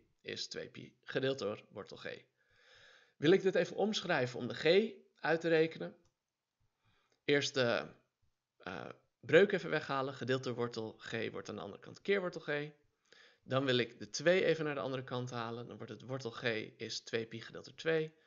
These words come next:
Dan beide kanten kwadrateren. En als ik dit in mijn rekenmachine invul, dan vind ik negen komma negen meter per seconde kwadraat. Nou, de valversnelling G, die is in Nederland negen komma eenentachtig meter per seconde kwadraat. En we komen hier redelijk dicht in de buurt.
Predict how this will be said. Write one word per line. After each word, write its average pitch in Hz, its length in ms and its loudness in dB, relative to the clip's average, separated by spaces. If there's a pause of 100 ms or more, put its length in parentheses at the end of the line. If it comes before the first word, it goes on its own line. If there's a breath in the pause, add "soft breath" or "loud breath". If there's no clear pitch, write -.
(260 soft breath)
Dan 117 200 0
beide 117 300 2
kanten 113 300 -6
kwadrateren. 127 840 -2
En 113 100 -8
als 113 100 -8
ik 113 140 -10
dit 139 160 0
in 123 140 -6
mijn 117 120 -4
rekenmachine 143 440 -2
invul, 143 360 -4
dan 127 120 -4
vind 123 220 -4
ik 113 140 -12
negen 131 400 -4
komma 117 220 -6
negen 117 380 -4
meter 107 260 -6
per 104 140 -10
seconde 101 380 -10
kwadraat. - 460 -18 (580 loud breath)
Nou, 98 120 -10
de 113 80 -2
valversnelling 170 800 2
G, - 80 -8 (680 soft breath)
die 131 220 -4
is 147 380 2
in 139 140 -4
Nederland 131 560 0
negen 135 420 2
komma 127 200 -2
eenentachtig 127 580 -4
meter 120 240 -2
per 101 120 -10
seconde 170 380 -2
kwadraat. 131 480 -2 (340 loud breath)
En 143 100 0
we 147 120 0
komen 185 300 4
hier 147 300 2
redelijk 165 580 2
dicht 151 240 -2
in 127 160 -4
de 113 60 -4
buurt. 101 380 -6